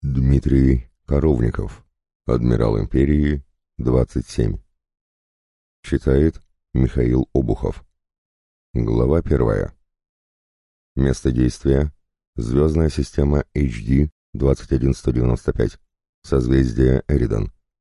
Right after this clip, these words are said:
Национальное название: Екатеринославская, сектор контроля Российской империи.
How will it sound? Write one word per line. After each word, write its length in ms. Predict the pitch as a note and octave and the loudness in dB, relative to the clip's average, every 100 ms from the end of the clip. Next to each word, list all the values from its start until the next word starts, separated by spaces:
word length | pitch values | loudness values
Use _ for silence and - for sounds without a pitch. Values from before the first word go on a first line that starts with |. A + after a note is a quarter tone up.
| _ _ _ _ - | _ _ _ _ -4
Национальное 640 | B1+ - C2 C2+ C2+ C2 | -4 0 2 2 2 2
название: 680 | B1+ A1+ B1 B1+ C#2+ D2+ D2 _ | 0 0 0 2 2 0 -4 _
Екатеринославская, 1120 | - C2 C#2+ - C2+ C2+ - - - G1+ G1+ - _ _ _ _ | -2 0 0 0 0 0 -2 -4 -4 -4 -4 -8 _ _ _ _
сектор 420 | - D2 - F#2 | -2 -2 0 -4
контроля 560 | - D2 C2 B1 C2+ C#2+ | -2 -2 0 2 2 0
Российской 500 | B1 C2 A#1 G#1+ A#1+ | -2 -2 -2 -4 -2
империи. 500 | A#1+ B1 G#1+ A1+ G1+ | 0 0 0 -2 -4